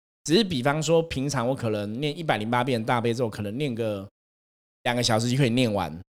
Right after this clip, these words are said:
所以我那时候在闭关的时候，我记得我念了六个多小时，大家可以想象吗？因为我身体非常不舒服，所以我是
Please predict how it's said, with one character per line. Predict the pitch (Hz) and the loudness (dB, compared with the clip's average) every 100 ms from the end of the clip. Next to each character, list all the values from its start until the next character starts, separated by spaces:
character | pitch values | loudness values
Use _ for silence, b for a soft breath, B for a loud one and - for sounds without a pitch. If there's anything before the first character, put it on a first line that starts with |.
| _ _ _ | _ _ _
所 | 143 | 4
以 | |
我 | |
那 | 143 | 4
时 | 156 | 6
候 | 151 | 4
在 | |
闭 | 151 151 | 4 2
关 | 127 | 2
的 | 123 | 2
时 | |
候， | 131 | 2
我 | 104 | 0
记 | - | -2
得 | 135 | 0
我 | 101 117 | 0 0
念 | 123 | 0
了 | 107 | 0
六 | 107 165 | 6 6
个 | 117 | 6
多 | 110 117 | 4 4
小 | 117 90 | 2 0
时， | 87 92 87 90 | -2 -4 -6 0
大 | 123 | 2
家 | |
可 | 123 | 2
以 | |
想 | 117 | 0
象 | 101 | -2
吗？ | 127 | 0
因 | |
为 | 180 | 2
我 | 110 - | 0 -2
身 | - 147 151 | 2 2 2
体 | 101 - | -4 -2
非 | 143 131 | 0 2
常 | 113 104 | -2 -4
不 | 101 | -4
舒 | - 139 123 | -4 -4 -4
服， | 123 90 | -6 -8
所 | - 151 | 2 2
以 | |
我 | 113 98 107 | 2 -2 -4
是 | 170 131 | -2 -2